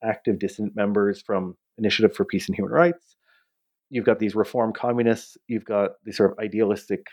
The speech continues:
socialists who still think this is a chance that can be taken. Um, actually, the Committee for Protection of Human Rights, in their news, in their sort of bulletin, um, there's a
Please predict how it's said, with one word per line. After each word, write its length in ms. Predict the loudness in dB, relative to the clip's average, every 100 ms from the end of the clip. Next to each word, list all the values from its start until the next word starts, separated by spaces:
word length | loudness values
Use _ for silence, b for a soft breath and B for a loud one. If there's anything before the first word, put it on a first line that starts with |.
| _ _ _ -6
socialists 720 | -2 -2 0 2 0 -2 -14 -4
who 100 | -2
still 320 | -2 0 0
think 420 | 0 -4 -4 -8 _ _ _ _ -10
this 140 | -8 -2
is 60 |
a 80 | -2
chance 580 | -2 0 0 0 -6 -20 _ -4
that 140 | -4
can 140 | -2 -2
be 80 |
taken. 500 | -2 -2 -2 -4 -6 -14 _ _ _ _ _ _
Um, 300 | -2 0 0 -2
actually, 220 | 0 0
the 80 | -2
Committee 300 | 0 0 0
for 340 | -2 -4 -4 _ _
Protection 320 | -2 -2 -2 -2
of 60 |
Human 180 | 0 2
Rights, 220 | 2 0 -8
in 160 | -2
their 160 | 0 0
news, 320 | 0 0 -2 -6
in 100 | -2
their 120 | 0 0
sort 160 | -2
of 60 | -8 _ -4
bulletin, 500 | -2 0 -2 -6 -8 _ _ _ _ _ _ _ -4
um, 480 | 0 2 2 -2 -8 _ _ _ _ _ _ _ 0
there's 300 | 0 0 _ -4
a 500 | 0 2 0 -4 -10